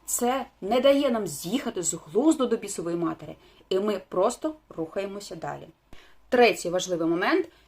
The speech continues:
Не треба думати, що волонтери в своїх сторіс, відео, постах і так далі звертаються до якоїсь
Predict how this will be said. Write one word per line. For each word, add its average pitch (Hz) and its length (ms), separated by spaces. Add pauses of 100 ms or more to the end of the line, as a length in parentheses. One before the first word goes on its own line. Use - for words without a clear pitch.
(120)
Не 220 180
треба 202 460
думати, 233 680
що - 520
волонтери 233 560
в 202 60
своїх 240 320
сторіс, 302 520
відео, 233 280
постах 320 420
і - 20
так 214 180
далі 294 240
звертаються 226 640
до 180 100
якоїсь 269 520